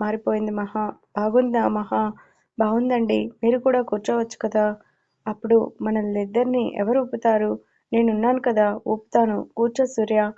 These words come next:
అని సుబ్బు అనగానే, బాబాయ్ మీరెందుకు ఊపటం? ముందు మీరు పిన్నితో కలిసి పార్క్ అంతా చూడండి. చూస్తానులే సూర్య, నువ్వు ముందు మహా పక్కన కూర్చో అని సంధ్య అనగానే,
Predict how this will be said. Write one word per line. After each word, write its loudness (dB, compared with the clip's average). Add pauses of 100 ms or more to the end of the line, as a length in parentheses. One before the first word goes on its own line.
(300)
అని -2
సుబ్బు -4
అనగానే, -2 (380)
బాబాయ్ 0
మీరెందుకు 0
ఊపటం? 0 (460)
ముందు 0
మీరు 2
పిన్నితో -2
కలిసి -2 (220)
పార్క్ -4
అంతా -2
చూడండి. -2 (520)
చూస్తానులే 2
సూర్య, 0 (240)
నువ్వు 2
ముందు 2 (280)
మహా -2
పక్కన 0
కూర్చో -2
అని -4
సంధ్య -2
అనగానే, -2